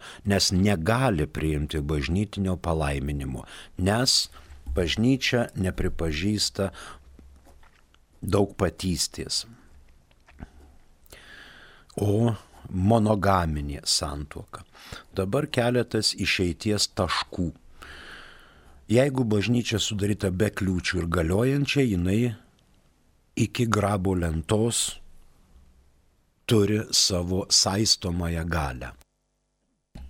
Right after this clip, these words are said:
Jeigu yra sudaryta su kokia nors kliūtimi arba bent menama kliūtimi, galima bandyti prašyti,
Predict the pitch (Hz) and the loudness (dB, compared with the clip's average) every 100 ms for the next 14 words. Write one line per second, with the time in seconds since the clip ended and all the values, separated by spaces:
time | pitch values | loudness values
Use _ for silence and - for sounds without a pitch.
0 | - - - - - - 92 110 101 80 | -18 -20 -20 -20 -18 -6 0 2 2 0
1 | 78 67 - - - - - 117 104 101 | -2 -4 -8 -20 -20 -20 -6 0 2 2
2 | 113 95 - - 104 87 98 110 - 80 | 2 0 -2 -4 -2 0 0 0 -2 -4
3 | - 147 127 98 80 73 - - 101 107 | -2 -2 -2 -2 -2 -2 -4 0 4 4
4 | 87 78 101 95 113 120 - - - 87 | 2 0 -2 0 -2 -4 -12 -10 -4 -2
5 | 90 85 92 87 - 101 113 87 85 90 | -2 0 0 -2 2 4 4 2 0 0
6 | 107 - 117 120 - 117 113 117 110 - | -2 -2 0 0 0 0 0 0 -2 -12
7 | - - 92 98 98 107 113 113 117 95 | -14 -2 2 2 2 2 0 2 0 -2
8 | 92 87 123 120 85 92 87 87 113 107 | 0 2 4 4 4 2 2 0 -2 -4
9 | - 120 131 - 98 85 80 - | -2 0 2 0 2 0 0 -2